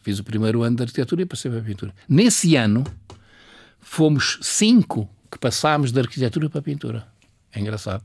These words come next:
O Eduardo Neri, Rafael Calado, eh, Jorge Martins,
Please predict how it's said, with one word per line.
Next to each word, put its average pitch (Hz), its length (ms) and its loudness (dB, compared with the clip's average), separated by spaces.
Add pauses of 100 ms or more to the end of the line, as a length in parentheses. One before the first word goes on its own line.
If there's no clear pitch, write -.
(500)
O 123 40 -4
Eduardo 131 380 0
Neri, 131 560 0 (220)
Rafael 113 380 -2
Calado, 117 680 -4 (1040)
eh, 101 1040 -6 (300)
Jorge 117 300 -2
Martins, 120 760 -2